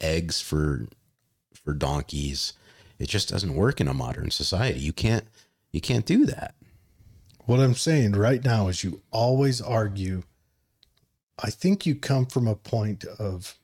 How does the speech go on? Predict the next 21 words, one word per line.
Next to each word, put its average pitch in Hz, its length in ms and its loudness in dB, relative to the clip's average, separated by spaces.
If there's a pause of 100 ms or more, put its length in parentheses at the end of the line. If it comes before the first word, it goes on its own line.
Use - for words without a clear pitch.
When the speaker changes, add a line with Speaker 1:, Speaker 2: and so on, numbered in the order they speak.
(360)
Speaker 2:
and 107 140 -2
no 113 160 2
offense, 104 440 -2
but 90 260 -6
kinda 104 360 -2 (220)
arrogance - 760 -6
and 92 180 -4
looking 101 340 0
down 90 240 -2
your 82 140 -4
nose 78 280 -4
at 69 120 -16
people. 76 440 -14 (380)
Speaker 1:
Mm-hmm. 73 160 0 (320)
Speaker 2:
The 107 120 -8 (100)
average 143 400 -2
person 107 460 -2
can't 92 300 -6
jump 95 280 -4
into 87 200 -4
Bitcoin. 82 460 -8